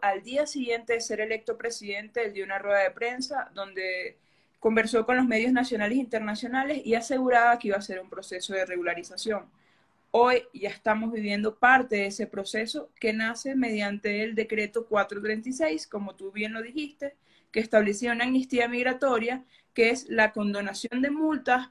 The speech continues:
por irregularidad migratoria, las cuales los venezolanos no van a tener que pagar estas multas, siempre y cuando hagan el proceso de regularización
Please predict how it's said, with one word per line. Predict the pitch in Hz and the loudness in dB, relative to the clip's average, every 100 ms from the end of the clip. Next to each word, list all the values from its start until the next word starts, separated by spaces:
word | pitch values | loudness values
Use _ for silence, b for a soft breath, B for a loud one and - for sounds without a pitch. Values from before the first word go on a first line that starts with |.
| - | 2
por | 233 | 4
irregularidad | 220 208 196 190 185 190 196 | 4 0 0 0 0 0 0
migratoria, | 220 254 240 262 240 240 240 | 0 -2 0 2 2 2 0
las | 196 - | -2 -2
cuales | 208 202 233 | 0 0 -2
los | 233 | -4
venezolanos | 208 196 190 185 196 220 247 | -4 -6 -10 -4 -4 -4 -8
no | 202 208 | -8 -4
van | 226 240 | -4 -2
a | 254 | -4
tener | 254 247 240 | -4 -6 -6
que | 254 | -6
pagar | 247 240 | 0 0
estas | 247 269 294 | 0 -6 -4
multas, | 277 269 262 277 - b b b | -2 -2 -4 -6 -8 b b b
siempre | - 254 262 262 302 | -2 2 2 0 -2
y | |
cuando | 269 262 277 294 | 2 2 4 2
hagan | 262 269 | 2 0
el | 277 | -2
proceso | 269 220 220 247 262 | 0 -2 0 0 2
de | 294 | 0
regularización | 254 226 214 202 202 196 - 240 302 | 2 2 2 2 -2 -8 -4 -4 -6